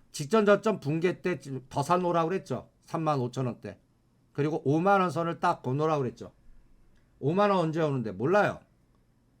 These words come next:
그건 맞출 생각 하지 마세요. 오만 원 오면 그때 전광판 끼고 그때부터 빌매도 들어갑니다. 얘는. 오늘은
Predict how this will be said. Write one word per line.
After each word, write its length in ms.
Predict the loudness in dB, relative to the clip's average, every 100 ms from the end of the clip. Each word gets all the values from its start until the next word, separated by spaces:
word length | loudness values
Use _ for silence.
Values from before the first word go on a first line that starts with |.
| _ _ _ _ _ _ _ _ _ _ _ -10
그건 140 | -6
맞출 260 | -6 -6 -4
생각 240 | 0 2
하지 160 | 0 -2
마세요. 420 | -6 -6 -12 -14 _ _ _ _ _ _ _ _ _ _ -4
오만 400 | 0 4 6 6
원 180 | 6 2
오면 520 | 0 2 4 4 2
그때 360 | -6 -6 0 -2
전광판 440 | -2 -6 -4 -4
끼고 160 | -4 -6
그때부터 420 | -4 -4 -4 -4
빌매도 420 | -4 -2 -2 -4
들어갑니다. 480 | -6 -6 -8 -10 -10
얘는. 420 | -10 -10 -10 -12 -16 _ _ _ _ _ _ _ -6
오늘은 580 | 0 2 2 0 -4